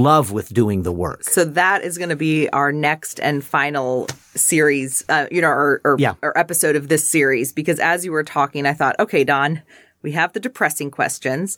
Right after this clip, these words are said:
Speaker 1: <laughs>
Speaker 2: Then we have the next level of still pretty depressing, um,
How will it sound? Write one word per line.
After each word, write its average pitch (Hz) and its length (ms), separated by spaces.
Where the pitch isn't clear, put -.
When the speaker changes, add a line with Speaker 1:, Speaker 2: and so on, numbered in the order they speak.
Speaker 1:
<laughs> - 140
Speaker 2:
Then 233 200
we 202 140
have 185 260
the 175 80
next 202 320
level 175 340
of 156 300
still 311 640
pretty 415 240
depressing, 302 720
um, 185 480